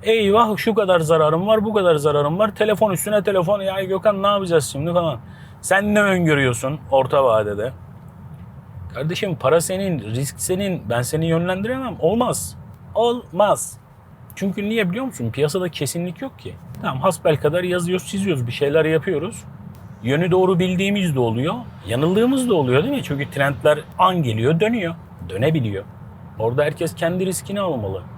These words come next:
Hocam ne anlatıyorsun be? Kardeşim, trafikte böyle. Aklıma ne gelirse. Vallahi hatırladım. Bir milyonun bir milyonuyla da alım yapıyor. Ondan sonra fiyat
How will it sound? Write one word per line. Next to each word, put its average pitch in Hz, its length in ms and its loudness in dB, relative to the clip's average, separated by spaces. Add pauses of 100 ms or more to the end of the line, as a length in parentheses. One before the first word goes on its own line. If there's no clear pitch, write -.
(200)
Hocam 151 480 4
ne 156 80 6
anlatıyorsun 156 760 4
be? 117 380 4
Kardeşim, 131 500 -2
trafikte 135 480 2
böyle. 120 400 2 (180)
Aklıma 135 480 0
ne 135 120 2
gelirse. 107 440 -2 (600)
Vallahi 147 300 4
hatırladım. 123 520 0 (160)
Bir 165 120 2
milyonun 160 420 2
bir 175 80 2
milyonuyla 127 520 0
da 151 100 2
alım 135 300 0
yapıyor. 107 300 -4
Ondan 143 240 2
sonra 160 220 0
fiyat 165 260 2